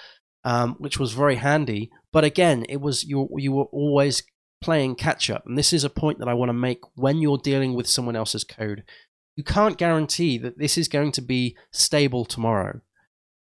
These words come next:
because they, they might have different ideas. Also, they might actually hand this project off to someone else, and that person might have a completely different mindset.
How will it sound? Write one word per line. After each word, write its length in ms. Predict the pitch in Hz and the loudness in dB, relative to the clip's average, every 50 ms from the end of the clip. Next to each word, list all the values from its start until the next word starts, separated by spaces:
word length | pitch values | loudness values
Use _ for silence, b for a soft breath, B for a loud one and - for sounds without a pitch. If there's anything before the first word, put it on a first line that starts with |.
| _ _ - | _ _ -6
because 520 | 139 - - 160 156 135 123 - - - _ - | -6 -2 2 4 4 4 4 2 -2 -6 _ -20
they, 260 | - - 156 156 175 170 | -4 0 2 4 4 4
they 200 | 143 160 165 175 | 4 4 4 4
might 180 | 180 180 170 | 4 2 2
have 200 | 143 143 156 147 | 0 -2 -4 -2
different 340 | - 156 - - 143 135 - | -4 -4 -4 -4 -6 -4 -4
ideas. 600 | 123 123 123 131 143 135 107 101 104 107 - - b b b _ _ _ _ | -4 -4 -2 -2 -2 -2 -2 -2 -4 -6 -8 -8 b b b _ _ _ _
Also, 440 | - 196 220 214 - - 170 143 135 | 4 6 6 6 4 4 4 4 4
they 120 | 143 156 | 2 2
might 240 | 160 160 160 165 165 | 2 2 2 0 0
actually 300 | - 147 131 - - 147 | 0 -2 -2 -2 -2 -2
hand 340 | 131 - - 151 156 151 143 | -2 -2 0 2 2 2 2
this 160 | 139 135 - | 2 2 0
project 560 | - - - - - 147 139 123 120 107 - | 0 -4 -8 -6 -2 -2 0 0 0 0 2
off 160 | 147 143 139 - | 2 0 0 0
to 60 | - | 0
someone 360 | - - - 123 117 113 117 | 0 0 2 2 2 2 2
else, 280 | 110 107 98 - - - - - | 2 2 0 -2 -6 -10 -8 -4
and 160 | 120 123 151 | 0 2 2
that 240 | 170 - - - _ | 2 2 0 -6 _
person 440 | - - 185 190 170 - - 113 107 | 2 4 6 6 6 4 2 0 -2
might 260 | 110 120 131 135 - | -2 -2 -2 -2 -2
have 180 | - 131 123 117 | -4 -6 -8 -8
a 40 | 120 | -10
completely 360 | - - 135 - 123 123 - _ _ | -12 -14 -16 -16 -16 -18 -20 _ _
different 280 | - 117 - - 113 - | -14 -12 -10 -10 -8 -4
mindset. 540 | 117 123 127 135 120 - - 101 92 - | -2 -2 -2 0 -2 -4 -4 -6 -6 -8